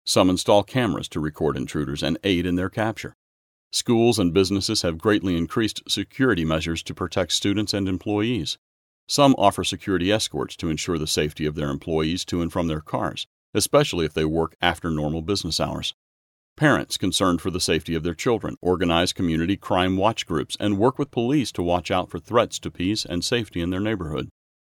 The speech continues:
Some buy pepper spray and handguns and permits to carry their weapons.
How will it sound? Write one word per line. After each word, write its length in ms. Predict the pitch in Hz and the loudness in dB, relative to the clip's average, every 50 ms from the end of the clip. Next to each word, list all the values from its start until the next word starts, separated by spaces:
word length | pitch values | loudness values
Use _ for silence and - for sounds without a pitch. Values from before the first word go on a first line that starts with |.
| _ _ _ _ _ | _ _ _ _ _
Some 300 | - - 101 90 90 82 | 0 2 4 4 4 4
buy 160 | 82 85 87 | 6 4 4
pepper 340 | - - 110 104 - 82 76 | 4 2 0 0 0 -2 -6
spray 380 | - - - 85 78 67 69 | -8 -6 0 0 2 2 2
and 140 | 71 76 78 | 0 -2 -4
handguns 640 | 76 110 110 101 90 76 76 76 71 67 65 64 82 | -2 -2 -2 -2 -2 -2 -2 -4 -4 -4 -6 -6 -6
and 180 | 78 78 76 - | -6 -6 -8 -4
permits 400 | - 135 120 98 78 - - - | -4 -2 -2 0 -2 -4 -6 -10
to 100 | - 78 | -12 -12
carry 280 | - - 101 92 90 90 | -6 -4 -2 0 0 0
their 160 | 92 90 90 | 0 0 2
weapons. 460 | 101 104 - - 73 - - - - | 2 0 0 -2 -6 -10 -10 -12 -14